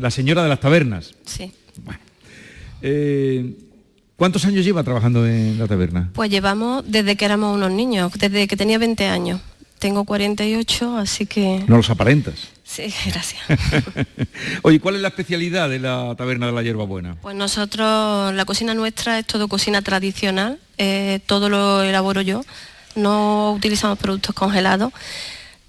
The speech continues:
Speaker 2: trabajamos mucho los platos de casa, como bien ha dicho, y también los guisos, el tema de los guisos, la fava asturiana, el potaje de callos con garbanzo, la fava con perdiz,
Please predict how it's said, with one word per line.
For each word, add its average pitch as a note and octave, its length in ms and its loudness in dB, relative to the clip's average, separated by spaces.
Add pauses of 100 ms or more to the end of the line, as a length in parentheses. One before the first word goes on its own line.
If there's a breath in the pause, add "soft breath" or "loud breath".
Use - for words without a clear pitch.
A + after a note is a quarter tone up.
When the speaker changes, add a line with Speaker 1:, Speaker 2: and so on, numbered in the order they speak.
Speaker 2:
trabajamos G#3 420 4
mucho G#3 580 2
los F#3+ 280 0
platos G3 360 0
de G3 120 0
casa, A3 340 -2
como A3 220 0
bien G3 200 2
ha G3+ 80 2
dicho, A3+ 440 -2 (580 loud breath)
y A3+ 380 6
también F#3+ 360 2
los F3+ 140 0
guisos, F3+ 320 -2
el F#3+ 80 -6
tema G3 240 2
de G3 80 4
los G3 140 0
guisos, G3 240 -2
la G#3 100 0
fava F#3+ 200 2
asturiana, G3 440 0
el F#3+ 80 0
potaje G3 240 0
de F#3+ 80 2
callos G3 220 0
con F#3+ 100 -2
garbanzo, F#3+ 460 2
la G3 80 2
fava G3 220 0
con G3+ 200 0
perdiz, G3+ 480 0